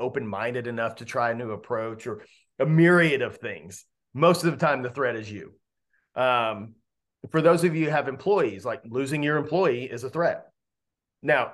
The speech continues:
it may not even be on the radar, but anything could happen. They could get a better offer. Like, I got a coach in my gym right now, and the first time we sat down to do this, I said, "One of my threats is you leaving."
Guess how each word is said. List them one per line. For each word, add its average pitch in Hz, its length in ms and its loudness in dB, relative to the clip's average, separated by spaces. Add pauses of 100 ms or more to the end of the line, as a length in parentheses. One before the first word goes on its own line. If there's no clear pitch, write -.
(180)
it 180 140 0
may 180 160 6
not 170 160 4
even 165 240 2
be 156 160 0
on 147 140 4
the 127 80 -2
radar, 120 640 -2 (320)
but 120 320 0 (500)
anything 180 400 2
could 120 120 -12
happen. 143 360 -4
They 120 100 -2
could 139 140 -6
get 147 140 0
a 139 60 0
better 127 280 2
offer. 143 300 0
Like, 123 140 0 (280)
I 151 60 0
got 160 140 0
a 123 40 -4
coach 143 240 -2
in 135 60 -8
my 113 120 -4
gym 147 280 -4
right 123 180 0
now, 113 420 -4 (340)
and 113 540 -2
the 131 100 -6
first 156 280 -2
time 139 140 -2
we 127 100 -4
sat 123 260 -2
down 123 160 0
to 107 60 -6
do 151 120 -4
this, 151 220 -2
I 139 60 -6
said, 127 200 -8
"One 127 140 -2
of 131 60 -6
my 127 120 0
threats 175 360 -4
is 117 120 -12
you 120 140 -8
leaving." 110 600 -8